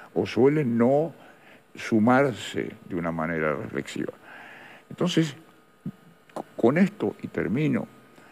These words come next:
con esto, ¿qué es lo que quiero decir? Quiero decir que hay causas que explican que hoy estemos en este ambiente un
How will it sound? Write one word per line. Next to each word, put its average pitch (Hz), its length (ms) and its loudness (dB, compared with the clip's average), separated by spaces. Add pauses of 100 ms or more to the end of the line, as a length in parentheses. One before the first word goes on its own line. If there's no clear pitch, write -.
(440)
con 107 220 0
esto, 170 320 0 (100)
¿qué 151 120 6
es 175 80 6
lo 127 160 2
que 85 140 -4
quiero 80 240 -4
decir? - 340 -6 (680)
Quiero 165 240 4
decir 156 360 2
que 139 120 2
hay 113 160 6 (120)
causas 104 560 0 (440)
que 113 120 -2
explican - 800 -2
que - 120 -4
hoy 101 160 6
estemos 98 580 0 (480)
en 90 180 0
este 101 560 0 (520)
ambiente 90 840 2 (560)
un 87 280 -4